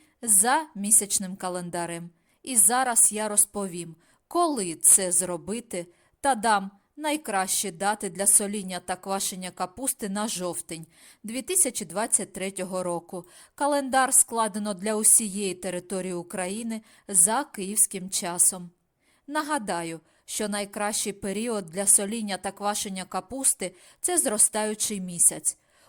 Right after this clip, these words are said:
У цей час стають активними бактерії, що викликають бродіння. А в період спадаючого місяця їх активність, напроти,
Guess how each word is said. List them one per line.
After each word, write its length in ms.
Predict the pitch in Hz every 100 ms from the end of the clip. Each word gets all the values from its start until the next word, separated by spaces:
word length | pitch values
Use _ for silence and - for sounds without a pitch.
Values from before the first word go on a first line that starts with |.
| _
У 120 | 285 285
цей 280 | - 262
час 320 | 247 285 262 -
стають 460 | - 226 233 226
активними 600 | 214 - 240 214 214 202
бактерії, 680 | 190 214 - 202 175 170 165
що 180 | - 180
викликають 640 | 175 190 175 190 208 185
бродіння. 720 | 170 185 165 165 160 160 165 - _ _ _ - -
А 100 | 269
в 140 | -
період 400 | 302 277 269 254
спадаючого 840 | - - 269 330 294 - 208 180 180
місяця 540 | 175 170 180 180 180 - _ _ -
їх 240 | 339 349
активність, 640 | 269 - - 254 233 226 233
напроти, 680 | 233 233 190 170 - 160